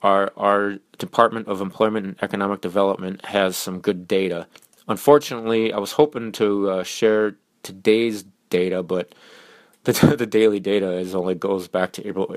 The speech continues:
April, April fifteenth, so that's not exactly, <laughs> not exactly updated. But what I wanted to share was that, uh, a very interesting statistic.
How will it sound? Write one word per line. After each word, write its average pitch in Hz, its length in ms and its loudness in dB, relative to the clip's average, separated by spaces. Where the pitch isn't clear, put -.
April, 98 340 -2
April 98 220 -2
fifteenth, 95 540 -8
so 90 260 -2
that's 92 240 -6
not 92 160 -6
exactly, - 580 -8
<laughs> - 320 -16
not 156 100 2
exactly 127 340 4
updated. 92 460 -2
But 120 100 2
what 135 120 8
I 135 60 6
wanted 135 320 2
to 113 40 -4
share 117 540 4
was 98 360 -4
that, 98 640 0
uh, 101 280 2
a 107 200 -2
very 113 280 2
interesting 107 460 -6
statistic. - 720 -8